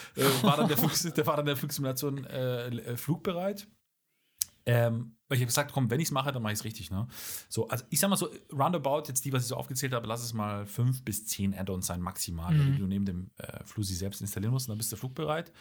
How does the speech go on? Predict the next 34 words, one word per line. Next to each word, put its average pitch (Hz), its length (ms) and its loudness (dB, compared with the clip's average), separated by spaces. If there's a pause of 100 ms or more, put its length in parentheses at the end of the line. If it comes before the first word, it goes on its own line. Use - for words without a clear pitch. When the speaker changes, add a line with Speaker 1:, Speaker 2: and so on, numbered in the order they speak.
(380)
Speaker 1:
Ich - 60 -18
hab 143 100 -2
mir 190 60 0
dann 131 120 6
eine 113 80 2
Freeware 175 360 2
gestern 165 240 -2
runtergeladen 151 840 -2
von, 120 380 0
äh, 107 260 -4
Boston, 135 380 -2
weil 123 80 -2
wir 110 80 -2
ja 107 60 -2
gestern 110 580 -4
bei 98 100 -4
All 104 160 -4
in 104 80 -4
Friends 135 300 -4
haben 110 80 -6
wir 98 120 -2
diesen 98 180 -4
Kumi, 131 260 0
haben 110 140 0
wir 101 80 -2
schon - 80 -8
ein - 20 -10
paar 113 80 -4
Mal 104 80 -2
erzählt, 131 320 -2 (440)
da 113 80 0
sind 110 100 4
wir 107 80 6
hingeflogen, 147 760 2